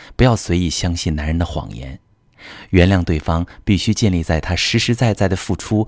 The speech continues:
和行动的基础上，而不是口头支票。如果没有，你不妨暂时把这件事放在一边，先为自己的未来做好谋划。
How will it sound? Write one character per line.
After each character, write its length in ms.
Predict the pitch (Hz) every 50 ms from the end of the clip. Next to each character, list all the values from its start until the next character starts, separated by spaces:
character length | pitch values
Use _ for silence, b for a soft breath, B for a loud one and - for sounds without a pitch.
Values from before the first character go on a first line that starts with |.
| B B
和 160 | - - 92
行 320 | - - - - 80 87 95
动 140 | 101 92 87
的 80 | -
基 160 | - - 92
础 160 | 90 - - -
上， 240 | - - - - _ _ B B B B B B
而 140 | B 123 127
不 140 | - 110 135
是 140 | - -
口 240 | 101 - - - -
头 200 | - - - 82
支 160 | 71 - 90
票。 240 | 87 - - - - _ _ _ _ _ _ B B B B B B
如 120 | - - 196
果 100 | 190 113
没 180 | 92 98 139
有， 260 | 143 90 62 65 - B B B B
你 100 | - -
不 120 | - 110
妨 220 | 92 90 82 90 92
暂 200 | - 117 101 87
时 200 | - - 90 92
把 140 | - 82 -
这 120 | - 104
件 160 | 90 95 95 92
事 220 | - - 90 80
放 200 | - - 101 90
在 100 | 85 92
一 120 | 87 78
边， 300 | 76 - 113 120 120 120 - _ _ B B B B B
先 280 | B - - 190 190 185
为 120 | 180 147 113
自 140 | - - -
己 100 | - 95
的 120 | - -
未 160 | 110 143 120
来 240 | 82 73 69 76 90
做 180 | 92 - 123 113
好 220 | - - 55 50
谋 260 | 50 50 55 62 107
划。 260 | - - 113 - -